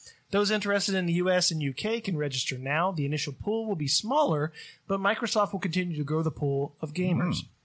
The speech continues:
Speaker 1: Halo five, Gears five, Killer Instinct, and Sea of Thieves will be available at the start. The requirements to be a tester are a phone or tablet running Android six point oh,
Speaker 2: Suck it.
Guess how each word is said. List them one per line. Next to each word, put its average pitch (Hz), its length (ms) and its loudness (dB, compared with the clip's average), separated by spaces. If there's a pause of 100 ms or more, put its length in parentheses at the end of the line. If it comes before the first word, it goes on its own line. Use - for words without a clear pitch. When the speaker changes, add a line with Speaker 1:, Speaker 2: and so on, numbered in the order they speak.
Speaker 1:
Halo 165 260 2
five, 165 460 2
Gears 160 280 0
five, 175 440 0
Killer 147 280 -2
Instinct, 175 420 -2
and 143 120 -4
Sea 202 180 0
of 208 100 -6
Thieves 156 360 -2
will 147 80 -4
be 147 100 -2
available 143 420 -4
at 143 140 -6
the - 80 -14
start. 185 540 0 (480)
The 156 80 -4
requirements 196 580 2
to 196 160 2
be 170 200 2
a 147 60 0
tester 226 540 0
are 143 180 4
a 135 40 -4
phone 196 360 -4
or 165 120 -2
tablet 170 400 -2
running 156 340 -2
Android 151 420 -2
six - 240 0
point 139 260 -6
oh, 196 280 0
Speaker 2:
Suck 110 340 0
it. 82 180 -2